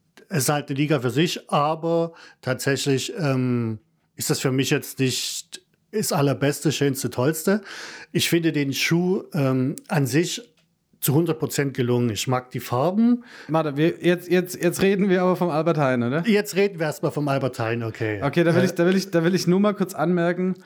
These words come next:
Speaker 1: Ja.
Speaker 2: Ähm, man munkelt, dass nicht mal Nike den in seinen Archiven hat, ne?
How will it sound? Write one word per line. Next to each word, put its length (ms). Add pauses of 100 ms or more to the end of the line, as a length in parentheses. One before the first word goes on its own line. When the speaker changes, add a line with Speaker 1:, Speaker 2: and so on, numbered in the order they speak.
Speaker 1:
Ja. 380
Speaker 2:
Ähm, 560
man 260
munkelt, 540
dass 180
nicht 220
mal 180
Nike 420
den 180
in 80
seinen 220
Archiven 420
hat, 140
ne? 200